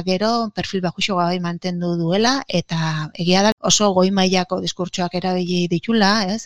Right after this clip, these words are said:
Eta batzuetan igual falta izan zaio debateetan eta aurrez aurre begiratzea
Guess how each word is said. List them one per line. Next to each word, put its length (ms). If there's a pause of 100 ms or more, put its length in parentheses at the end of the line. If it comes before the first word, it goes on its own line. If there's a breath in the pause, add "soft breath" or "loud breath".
Eta 160
batzuetan 400
igual 160
falta 240
izan 240
zaio 480
debateetan 720
eta 240
aurrez 380
aurre 200
begiratzea 600